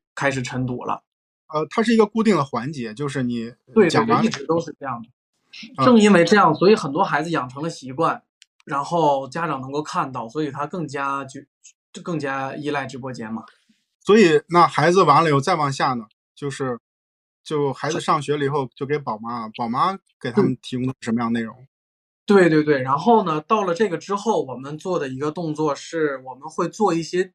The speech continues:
Speaker 1: 教材。实际上刚开始的时候就是峰哥自己出的书。呃，我，那个六点二十到七点二十这一个小时的时间呢，我们刚，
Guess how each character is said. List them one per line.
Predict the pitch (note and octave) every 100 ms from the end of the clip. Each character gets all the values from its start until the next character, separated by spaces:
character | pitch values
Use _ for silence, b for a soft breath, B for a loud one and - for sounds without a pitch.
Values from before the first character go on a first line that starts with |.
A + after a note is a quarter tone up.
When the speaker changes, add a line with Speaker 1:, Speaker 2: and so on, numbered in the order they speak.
| _
Speaker 1:
教 | - C4 A#3
材。 | - - A2+ A#2
实 | - D#3
际 | G#3+
上 | F3+ E3
刚 | G#3
开 | G#3+ A3
始 | A3 C3
的 | C3+
时 | C#3
候 | C#3+
就 | D3
是 | C3+
峰 | - F3+
哥 | F3+ F3+
自 | G3+ E3
己 | C3+
出 | - F3
的 | D#3
书。 | - - E3+ E3+ - _ _ _ _ _ B B B -
呃， | E3+ D#3+ D3 C#3+ C3+ C3
我， | A#2 - G3 F#3+
那 | F3+ E3+
个 | D3+ C3+ C3 C3+
六 | A#3 A#3+
点 | E3 C#3
二 | F3+
十 | - D#3
到 | E3
七 | - G#3
点 | C#3
二 | C#3+ D#3
十 | D3+
这 | E3+
一 | C3+
个 | D#3+
小 | G3+ -
时 | -
的 | D3
时 | C#3+ C#3
间 | C3 C3+
呢， | C3+ C3
我 | C3+
们 | D#3
刚， | G3